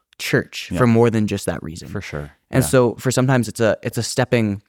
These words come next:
Speaker 1: it's like a stepping stone. You just gotta, you start at one spot
Speaker 2: Mm.
Speaker 1: and you reach out to one person, then you get to know them a little bit.
Speaker 2: Yeah.
Speaker 1: And then, and then you start to engage more and more. And then
Speaker 2: Yeah.
Speaker 1: suddenly you might actually find that you enjoy going to church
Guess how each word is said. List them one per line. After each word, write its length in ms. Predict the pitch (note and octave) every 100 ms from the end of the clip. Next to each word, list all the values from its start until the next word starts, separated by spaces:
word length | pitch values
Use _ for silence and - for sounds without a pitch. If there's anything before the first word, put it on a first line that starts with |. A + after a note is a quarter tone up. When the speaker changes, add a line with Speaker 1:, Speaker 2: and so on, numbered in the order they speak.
| _ _ _ _
Speaker 1:
it's 140 | -
like 100 | B2+
a 40 | A2+
stepping 300 | - A2+ G#2
stone. 200 | - F2
You 100 | A2
just 140 | A#2
gotta, 280 | - B2+ A2+ - - _ -
you 80 | -
start 220 | C3+ C#3+
at 80 | A2+
one 180 | A2+
spot 340 | A2 A#2 B2 - -
Speaker 2:
Mm. 200 | F2 D#2+ - _ -
Speaker 1:
and 500 | A2+ A2 G#2+ G#2+ - _ _ -
you 80 | A#2
reach 160 | B2
out 120 | A#2+
to 60 | -
one 160 | A#2+ A2+
person, 340 | A2+ - B2+
then 120 | B2+
you 60 | C3
get 140 | -
to 80 | -
know 120 | B2 B2
them 140 | B2
a 60 | B2
little 200 | A#2+ A#2+
bit. 240 | B2 - -
Speaker 2:
Yeah. 160 | F2+ E2
Speaker 1:
And 180 | A2+ A2+
then, 320 | A2 A2 G2+ - _ _ _ _ _ _
and 120 | A2+
then 60 | A2+
you 80 | A2
start 180 | A#2+ A2+
to 80 |
engage 440 | A2 G#2 A2+ A2+ A2
more 240 | A2+ A#2+
and 100 | A#2
more. 220 | G#2+ A2+
And 140 | D#3 B2
then 100 | A2
Speaker 2:
Yeah. 60 | G#2
Speaker 1:
suddenly 540 | - C#3 D3+ B2+ A2 - _ _
you 100 | G2+
might 180 | A2+ B2
actually 360 | A2 - - A2
find 240 | - G#2
that 60 | F2
you 100 | A2
enjoy 340 | G#2 G2 G#2
going 200 | G2 G#2
to 80 | G2 -
church 360 | - D3 -